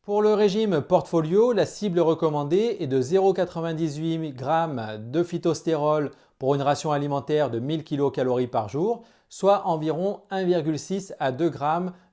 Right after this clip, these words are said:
de phytostérol par jour. Nous allons retrouver des phytostérols présents naturellement dans les aliments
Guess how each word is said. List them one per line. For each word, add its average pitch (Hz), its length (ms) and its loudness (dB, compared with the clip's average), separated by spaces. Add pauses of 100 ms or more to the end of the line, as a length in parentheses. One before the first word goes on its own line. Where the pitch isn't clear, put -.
de 160 100 2
phytostérol 151 840 0
par 131 180 0
jour. 101 400 -12 (240)
Nous 151 140 -2
allons 202 160 6
retrouver 214 440 0
des 220 140 6
phytostérols 190 840 2
présents 160 360 0
naturellement 185 840 0
dans 139 160 0
les 131 220 0
aliments 156 480 -2